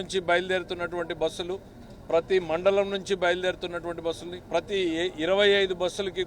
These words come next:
కూడా ఒక ఆఫీసర్ని పెట్టి మానిటర్ చేయడం జరుగుతూ ఉంది. వాళ్ళకి బయలుదేరిన దగ్గర బ్రేక్ఫాస్ట్, వాళ్ళకు లంచ్ పాయింట్, మళ్ళీ డిన్నర్ ఎక్కడైనా ఉంటే డిన్నర్ పాయింట్, తర్వాత ఇక్కడ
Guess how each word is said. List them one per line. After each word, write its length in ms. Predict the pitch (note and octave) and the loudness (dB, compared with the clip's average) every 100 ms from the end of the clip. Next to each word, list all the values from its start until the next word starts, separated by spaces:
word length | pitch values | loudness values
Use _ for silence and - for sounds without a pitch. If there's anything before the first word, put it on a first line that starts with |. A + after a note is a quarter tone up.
| F3+ | 2
కూడా 180 | F#3 F3+ C3 - - - D3 | 8 8 8 -2 -20 -6 -2
ఒక 100 | E3 F3 D#3+ | 2 6 8
ఆఫీసర్ని 500 | E3+ G3+ F#3+ F#3+ F#3+ F3+ | 8 4 0 0 0 -4
పెట్టి 180 | F3 F#3 D#3+ | -2 -2 0
మానిటర్ 380 | E3+ F3+ F3+ E3+ | 0 0 -2 -2
చేయడం 240 | F3 E3+ E3+ | 0 0 0
జరుగుతూ 320 | E3 E3 E3+ E3 | -2 0 0 -2
ఉంది. 160 | E3 F3 - - - - - B2+ | -2 -8 -10 -16 -20 -20 -6 4
వాళ్ళకి 320 | E3 F3+ E3 D3 | 4 4 2 6
బయలుదేరిన 480 | D#3 F#3+ G3 F#3+ F#3 | 6 6 4 2 0
దగ్గర 180 | F3+ F3+ E3+ | 0 -2 2
బ్రేక్ఫాస్ట్, 520 | E3 E3+ F3+ F3 - F#3 - - - - B2+ | 2 2 0 -2 -2 -10 -12 -18 -20 -8 2
వాళ్ళకు 320 | D#3 E3+ E3+ D#3 | 4 4 4 4
లంచ్ 240 | D#3+ F3 - | 4 2 0
పాయింట్, 400 | F3+ F3+ F3 F3+ F3+ - - A#2+ | 2 2 0 -6 -8 -12 -10 -2
మళ్ళీ 240 | D3 F#3+ F#3+ E3 | 0 4 4 4
డిన్నర్ 300 | F3 F#3+ F#3 | 2 4 4
ఎక్కడైనా 300 | F#3 F#3 F3+ F3 | 2 -2 0 -4
ఉంటే 140 | F3 D#3 | -4 -6
డిన్నర్ 320 | D#3+ F3 F3 F3 | -4 -4 -2 -2
పాయింట్, 320 | F3 E3+ F3 - - - - - | -2 -4 -10 -10 -16 -20 -12 0
తర్వాత 340 | D#3 F3 F3+ F#3+ E3 - - D3 | 4 4 4 4 4 2 -8 -6
ఇక్కడ 180 | F3+ | -4